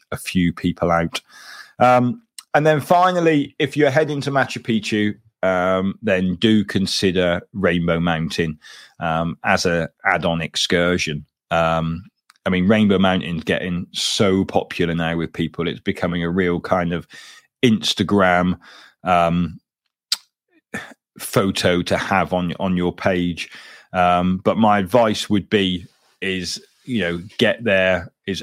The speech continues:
early as possible. And with our groups, I always kind of get a little bit of stick because we do it the day after we've been to Machu Picchu,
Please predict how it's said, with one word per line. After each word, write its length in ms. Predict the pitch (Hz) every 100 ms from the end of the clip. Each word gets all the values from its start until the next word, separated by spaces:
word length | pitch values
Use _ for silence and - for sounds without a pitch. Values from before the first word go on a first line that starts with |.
| -
early 480 | 117 98 95 92 90
as 100 | 87
possible. 640 | - 92 - 85 85 85 -
And 260 | 98 90 85 - - - -
with 140 | 113
our 220 | 117 117
groups, 440 | 113 95 90 - 101
I 120 | 98
always 320 | 113 107 101
kind 300 | - 104 95
of 80 | 90
get 140 | 98
a 80 | 95
little 200 | 95 98
bit 100 | 87
of 80 | 85
stick 480 | - - 95 - - - _
because 440 | - - 101 - -
we 120 | 101
do 200 | 92 117
it 140 | 95 92
the 60 |
day 300 | 85 101 92
after 380 | 90 92 - 98
we've 180 | 90 -
been 160 | 90 87
to 100 | 95
Machu 300 | 87 - -
Picchu, 460 | 92 87 - 90